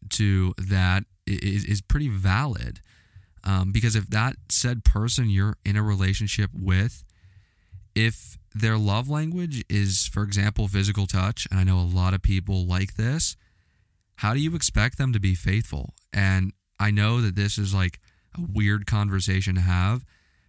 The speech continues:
but if you're in a relationship, especially long distance, I hope at one point or another you have the conversation about love language and where you're going in that and what your partner's is, and also voice yours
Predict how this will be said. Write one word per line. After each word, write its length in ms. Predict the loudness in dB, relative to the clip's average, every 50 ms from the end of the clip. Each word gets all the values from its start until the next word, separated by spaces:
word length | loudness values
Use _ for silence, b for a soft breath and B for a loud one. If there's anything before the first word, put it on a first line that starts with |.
| b b
but 160 | 0 0 0 0
if 160 | -4 -4 -2
you're 200 | 0 0 0 0 0
in 40 | -2
a 80 | -2
relationship, 640 | 0 0 0 0 0 -2 -2 -2 -2 -4 -4 -2 -2
especially 500 | -2 -2 -2 -2 -2 -2 0 0 0 2
long 240 | 2 2 0 0
distance, 480 | 0 0 0 0 0 0 -2 -2 -2 -4 _ b b b b b b
I 180 | -2 0 2
hope 360 | 2 2 2 2 0 0 -2 -2 -2
at 160 | -2 -2 -2
one 280 | -2 0 0 2 2 2
point 260 | 0 2 2 0 0 0
or 140 | 0 2 2
another 540 | 2 2 2 2 2 2 2 0 0 -2 -6 b b b b b b b b b b
you 160 | b 0 2 4
have 180 | 2 2 2
the 100 | 0 -2
conversation 760 | -2 0 0 0 2 2 0 2 2 2 2 2 0 0 0
about 340 | 0 0 0 0 -2 -2 -4
love 260 | -4 -4 -2 -2 0
language 380 | 0 2 2 2 2 2 2 2
and 120 | 0 0
where 180 | 2 2 0 2
you're 200 | 2 0 0 0
going 640 | 0 0 0 0 2 2 2 4 4 4 2 2 0 b b b b b b b
in 200 | b 0 2 2
that 240 | 4 4 4 4
and 180 | 2 2 0 0
what 220 | 0 0 0 -2 -4 _ _
your 280 | -2 0 2 2 0
partner's 600 | 2 2 2 2 2 2 0 0 -2 -2 -2 -4 -4
is, 380 | -2 -2 -2 0 -2 -4 -4 -6 b b b b b b
and 140 | 0 2 2
also 320 | 2 2 2 2 2 0
voice 500 | 0 0 0 0 2 2 2 2 0 -2 -4
yours 560 | -4 -2 0 0 2 2 2 2 2 2 0